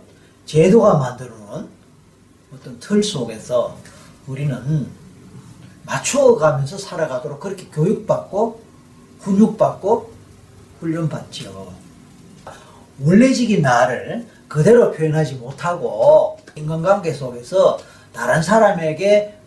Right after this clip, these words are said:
맞추어가고 나를 좀 숨겨야 되거나 아니면 나를 억제하면서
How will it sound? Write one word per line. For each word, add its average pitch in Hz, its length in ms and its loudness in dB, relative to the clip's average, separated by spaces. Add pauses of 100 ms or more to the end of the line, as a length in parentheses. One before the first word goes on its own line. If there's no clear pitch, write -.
맞추어가고 147 1080 -2 (200)
나를 202 420 0
좀 190 380 -2 (760)
숨겨야 202 480 2
되거나 127 600 -8
아니면 165 260 -10
나를 156 260 -4
억제하면서 214 1900 -2